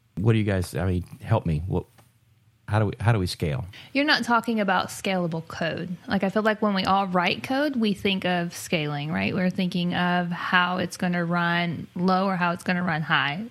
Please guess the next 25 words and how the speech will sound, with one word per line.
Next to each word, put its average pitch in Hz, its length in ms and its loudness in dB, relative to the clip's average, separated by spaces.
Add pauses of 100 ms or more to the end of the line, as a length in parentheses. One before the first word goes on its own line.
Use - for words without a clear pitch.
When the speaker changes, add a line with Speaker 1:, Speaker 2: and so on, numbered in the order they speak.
(480)
Speaker 2:
I 185 100 4
don't, 185 240 -2
you're 196 140 0
not 185 180 0
talking 180 320 -2
about - 440 -2
code 240 260 6
Speaker 1:
No. 95 60 4
Speaker 2:
specific, 196 600 2
right? 185 180 2
You're 190 120 0
talking 180 320 0
about 170 260 -4
just 170 220 -2
Speaker 1:
Well, 180 160 6
I 185 40 2
mean, 185 120 4
Speaker 2:
the 165 60 6
Speaker 1:
code's - 100 -12
Speaker 2:
product. 185 240 4
Speaker 1:
definitely 139 280 4
a 117 60 2
part 160 400 0
of 95 100 0
it. 82 200 0